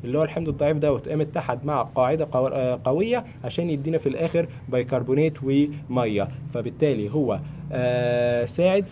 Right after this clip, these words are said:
في ان هو يقلل الحامضية عن طريق ان هو تخلص من حمض قوي،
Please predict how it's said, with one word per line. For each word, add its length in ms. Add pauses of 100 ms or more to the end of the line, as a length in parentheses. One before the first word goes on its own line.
(120)
في 60
ان 120
هو 160
يقلل 600 (120)
الحامضية 1040
عن 160
طريق 240
ان 120
هو 320
تخلص 440
من 120
حمض 220
قوي، 340